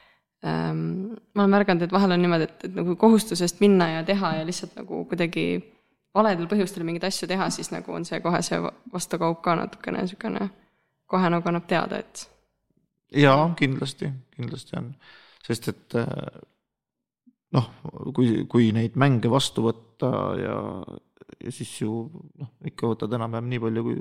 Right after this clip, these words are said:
Speaker 2: kuidas antakse neid, on ju. Ja noh, siis, äh, sellised, tekivad sellised pingelised perioodid, kus on, noh, nüüd siinsamas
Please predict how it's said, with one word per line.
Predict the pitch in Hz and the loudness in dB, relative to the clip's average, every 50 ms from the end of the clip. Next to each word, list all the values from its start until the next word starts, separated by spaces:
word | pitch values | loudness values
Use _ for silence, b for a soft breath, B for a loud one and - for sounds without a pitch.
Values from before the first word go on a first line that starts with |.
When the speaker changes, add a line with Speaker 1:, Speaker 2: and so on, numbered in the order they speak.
| - - - | -8 -12 -12
Speaker 2:
kuidas | 117 - 110 127 139 | -10 -10 -4 -2 -2
antakse | 135 135 - - - - - - 98 | -2 -2 -4 -8 -10 -10 -12 -12 -12
neid, | 104 87 67 - | -12 -12 -12 -12
on | 87 - - | -12 -12 -14
ju. | - b b b b b b b b b b b b b b b b b b b b _ _ _ _ _ | -16 b b b b b b b b b b b b b b b b b b b b _ _ _ _ _
Ja | 131 127 127 | 0 2 2
noh, | 131 135 | 2 2
siis, | - 139 123 - - - - - - | 2 0 0 -2 -4 -10 -16 -10 -6
äh, | 123 113 113 113 117 113 - - - _ _ | -4 -4 -2 -4 -4 -8 -10 -12 -16 _ _
sellised, | - 120 117 113 113 107 110 104 - - _ - | -10 -4 -4 -2 -2 -2 -4 -6 -8 -10 _ -8
tekivad | 120 - - 113 110 - | -8 -6 -4 -4 -4 -4
sellised | - 110 110 104 - - | -4 -6 -6 -8 -2 0
pingelised | 147 143 131 107 110 110 107 107 110 - - - | 2 2 2 2 0 -2 -2 -4 -6 -6 -2 0
perioodid, | - 113 123 107 113 101 101 104 - 110 - - | 2 2 2 2 -2 -4 -4 -6 -8 -10 -12 -14
kus | - - - - 117 | -18 -18 -14 -10 -10
on, | 107 101 101 95 101 95 - 85 - - - | -10 -8 -10 -12 -12 -14 -14 -16 -18 -18 -20
noh, | - - - - - - _ _ _ _ 156 - _ _ _ _ _ _ - | -20 -20 -20 -20 -20 -20 _ _ _ _ -20 -20 _ _ _ _ _ _ -18
nüüd | 185 - - | -16 -14 -8
siinsamas | - 107 107 104 104 - 110 110 107 104 95 - | -6 -6 -6 -6 -6 -6 -6 -4 -4 -4 -6 -8